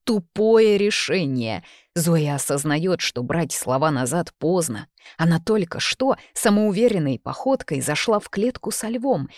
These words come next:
и нагло ткнула ему в морду палкой. Он же ее не убьет, у них же конфиденциальные разговоры, да? Я... Слова застревают в горле.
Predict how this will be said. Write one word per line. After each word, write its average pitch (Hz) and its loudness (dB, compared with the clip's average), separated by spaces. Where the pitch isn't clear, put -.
и 233 4
нагло 247 4
ткнула 226 2
ему 175 2
в 151 -6
морду 175 0
палкой. 131 -8
Он 165 4
же 151 0
ее 151 -2
не 160 0
убьет, 180 -4
у 196 4
них 196 4
же 170 2
конфиденциальные 180 0
разговоры, 156 -2
да? 214 -4
Я... 190 0
Слова 156 0
застревают 139 -2
в 143 -10
горле. 156 -2